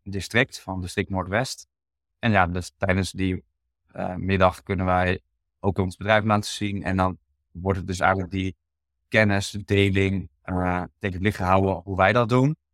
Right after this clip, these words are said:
En dan hebben we een leuke interactieve middag. Eh, ja. Hoe heb je vijf S geregeld? Hoe heb je Q R M gedaan? Hoe heb je digitalisering opgezet? Hoe werkt dat? Kan je het laten zien? En, eh,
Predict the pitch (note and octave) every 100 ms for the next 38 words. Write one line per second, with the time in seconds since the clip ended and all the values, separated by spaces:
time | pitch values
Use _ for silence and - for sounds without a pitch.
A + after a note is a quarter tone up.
0 | _ - F#2+ F2+ F#2+ F#2 F#2+ F#2 G2 F2+
1 | G2 - F#2+ F#2 F#2 F2 F#2 F2+ F2 E2+
2 | - - _ _ _ _ _ F2 F2 E2+
3 | _ _ - F#2 _ _ _ - F#2 F2+
4 | F#2+ - F#2 F2 F2+ - F#2+ F2+ F2+ F2+
5 | F#2 F#2 - F#2+ F#2+ - F#2 - F#2+ F#2
6 | F2+ - F2 F2 F2 F2 F2 _ _ _
7 | _ - F2 F2+ G2+ F#2 G2 G2 G2 F#2+
8 | F#2+ F#2+ F#2 F2+ F#2 - F#2+ - F2+ F2+
9 | E2+ G2+ F2+ F#2 F2+ - F2 E2+ G2 F#2+
10 | F#2 F2 F#2+ F#2+ F2+ F#2+ _ _ _ _
11 | _ - G2+ F#2 F2